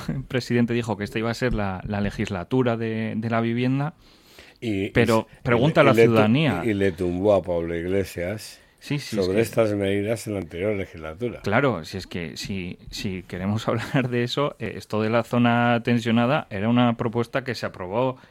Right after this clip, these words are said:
Speaker 1: en la legislatura pasada y era una propuesta de Podemos que al final, eh, diferentes partidos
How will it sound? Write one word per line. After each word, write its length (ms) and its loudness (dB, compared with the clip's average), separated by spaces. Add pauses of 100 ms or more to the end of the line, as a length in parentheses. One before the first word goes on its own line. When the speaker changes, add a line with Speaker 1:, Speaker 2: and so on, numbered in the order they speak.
(180)
Speaker 1:
en 160 -4
la 120 0
legislatura 720 -4
pasada 340 -2
y 60 -2
era 80 -6
una 160 -4
propuesta 440 -4
de 200 0
Podemos 420 0
que 160 -12
al 100 -10
final, 380 -4 (340)
eh, 560 -6
diferentes 480 -2
partidos 540 -2